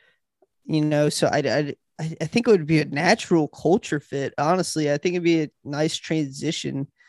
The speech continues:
into someone who is more organized, who is, you know, has his head on more,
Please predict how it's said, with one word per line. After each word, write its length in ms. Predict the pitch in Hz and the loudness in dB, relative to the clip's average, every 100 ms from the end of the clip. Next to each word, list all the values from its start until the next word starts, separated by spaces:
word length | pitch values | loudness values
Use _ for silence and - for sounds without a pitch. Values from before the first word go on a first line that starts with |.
| _ _ _ - | _ _ _ -2
into 240 | 160 160 | -2 0
someone 440 | 156 165 165 170 160 | 0 2 4 4 4
who 160 | 156 | 4
is 200 | 131 165 | 4 2
more 220 | 180 170 | 2 2
organized, 880 | 151 147 156 143 147 147 147 151 - | 2 2 0 -2 -4 -2 -2 -2 -6
who 140 | 151 101 | -6 -4
is, 480 | 147 165 156 - - _ _ _ _ _ | 0 0 -2 -8 -14 _ _ _ _ _
you 100 | - | -2
know, 140 | 156 151 | 0 2
has 260 | 156 156 | 2 0
his 120 | 151 | -4
head 220 | - 156 147 | -2 0 2
on 260 | 151 147 | 2 0
more, 420 | 156 147 147 151 | -2 0 0 0